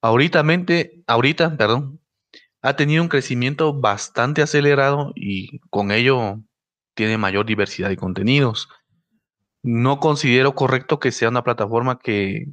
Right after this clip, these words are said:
se tenga que desestimar de esa forma. Y también hablar un poco acerca de lo que vienen a ser las tiendas en línea,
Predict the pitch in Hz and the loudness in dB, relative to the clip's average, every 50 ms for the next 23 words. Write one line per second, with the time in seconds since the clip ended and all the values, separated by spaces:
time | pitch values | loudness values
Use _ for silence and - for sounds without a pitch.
0 | - - _ _ _ _ _ _ - 95 - 123 120 120 - - 123 127 123 120 | -18 -20 _ _ _ _ _ _ -6 -4 -2 -2 -2 -2 0 0 2 2 2 2
1 | 117 - - - - 104 101 104 113 123 135 131 110 101 104 107 - 117 - - | 2 0 -2 -2 -4 -4 -2 0 0 0 0 0 0 0 0 0 -4 -6 -2 0
2 | 120 120 110 101 98 101 - _ _ _ _ _ _ _ _ _ _ _ _ _ | 0 0 0 -4 -8 -10 -14 _ _ _ _ _ _ _ _ _ _ _ _ _
3 | _ _ _ _ _ _ _ _ _ _ _ _ _ _ _ _ _ - 156 165 | _ _ _ _ _ _ _ _ _ _ _ _ _ _ _ _ _ 0 0 0
4 | 165 - 185 156 151 147 143 143 151 156 160 147 - - - 131 117 107 110 120 | 2 2 2 2 2 2 2 2 2 0 -2 -4 -6 -6 -4 -2 0 2 2 2
5 | 131 135 135 135 127 147 135 - 147 143 - - 143 143 - 156 151 151 143 - | 2 2 0 0 0 -2 0 0 0 0 2 0 0 0 2 0 0 0 0 -2
6 | 117 107 113 123 127 123 117 107 - 117 120 123 - - - 107 107 107 110 104 | -2 -2 0 0 0 -2 -2 -2 0 0 0 0 -2 -2 -4 -2 0 0 -2 -2
7 | - 107 110 117 123 131 139 143 139 127 120 104 | -2 -2 0 2 2 2 2 2 0 -2 -4 -8